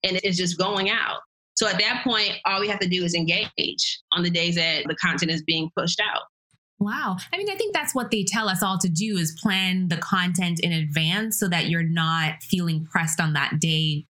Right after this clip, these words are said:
Speaker 2: figuring out what you're gonna post. So it sounds like that's what you're doing, but on a larger scale for more clients.
Speaker 1: Yes. Again, it's learning where,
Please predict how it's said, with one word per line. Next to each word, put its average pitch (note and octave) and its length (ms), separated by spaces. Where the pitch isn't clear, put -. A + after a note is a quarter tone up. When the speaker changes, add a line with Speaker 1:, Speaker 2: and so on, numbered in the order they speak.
Speaker 2:
figuring D#3+ 240
out D3 160
what E3+ 140
you're D#3 140
gonna D3+ 200
post. F3+ 360
So F3 80
it D#3 60
sounds G#3 200
like F#3+ 120
that's E3+ 180
what E3+ 120
you're E3 120
doing, E3 260
but D#3 180
on D#3+ 140
a D3+ 80
larger D3+ 440
scale D3 420
for D3 140
more C3+ 200
clients. C3 680
Speaker 1:
Yes. - 580
Again, C4+ 420
it's A3 400
learning A#3+ 920
where, G3+ 640